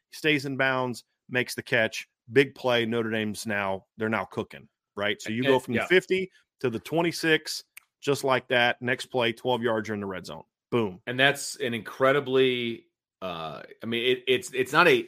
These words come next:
Speaker 2: a difficult throw if, like, you're just standing there trying to throw it to a spot, right? But the
Speaker 1: Right.
Speaker 2: timing is incredibly important on this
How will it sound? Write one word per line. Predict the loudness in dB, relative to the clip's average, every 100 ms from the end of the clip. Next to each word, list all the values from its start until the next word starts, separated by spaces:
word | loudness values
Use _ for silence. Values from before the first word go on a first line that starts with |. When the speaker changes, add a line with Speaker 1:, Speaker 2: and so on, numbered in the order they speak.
| -4
Speaker 2:
a |
difficult | -4 -2 -2 -2 0 0 0 -6
throw | 2 2
if, | 2
like, | -2 -6
you're | -8
just | -10 -8
standing | -4 -2 -2
there | -6
trying | -6 -6
to | -8
throw | -4 -4
it | -4
to | -8
a |
spot, | -12 -8 -8 -8
right? | -6 -6 -8 _ -20 -10
But | -8
the | -8
Speaker 1:
Right. | -8
Speaker 2:
timing | -2 2 2 2 -2 -6 _ _ _
is | -10 -8
incredibly | -6 -2 0 0 -2
important | -4 -4 -4 -4
on | -10
this | -10 -14 -18